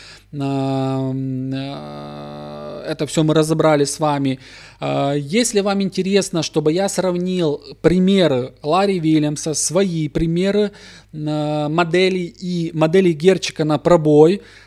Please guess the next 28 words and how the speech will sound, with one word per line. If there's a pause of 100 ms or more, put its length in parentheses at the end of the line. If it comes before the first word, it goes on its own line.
(180)
а,
то,
в
принципе,
пишите
в
комментариях,
если
интересно.
Я
в
следующем,
э,
ви-,
э,
следующий
вебинар
запишу
вот
сравнение,
да,
как
в
прошлый
раз (320)
я
записывал
по